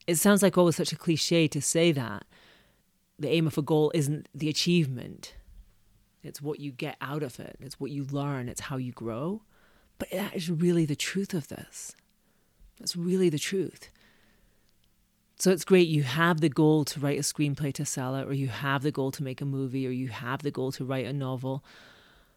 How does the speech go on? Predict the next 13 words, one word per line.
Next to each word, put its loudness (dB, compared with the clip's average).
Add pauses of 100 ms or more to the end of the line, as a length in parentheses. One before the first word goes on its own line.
(280)
Whatever 6
your 8
goal 2
is, -2
your -2
creative -6
goal, -8 (880)
your 6
job 4
is 4
not 0
to -2
know 2